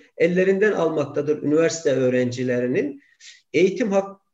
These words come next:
hakkında yoksun bırakılmaktadır öğrencilerimiz. Geçmişte de Kredi Yurtlar Kurumu'nun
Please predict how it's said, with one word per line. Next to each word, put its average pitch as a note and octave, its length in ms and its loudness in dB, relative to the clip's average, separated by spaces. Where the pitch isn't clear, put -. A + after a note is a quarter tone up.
hakkında F#3 840 0
yoksun F#3 420 0
bırakılmaktadır E3 760 0
öğrencilerimiz. C#3+ 840 0
Geçmişte A3+ 580 2
de G3+ 160 2
Kredi F3+ 280 -2
Yurtlar G3 520 -2
Kurumu'nun E3+ 1200 -2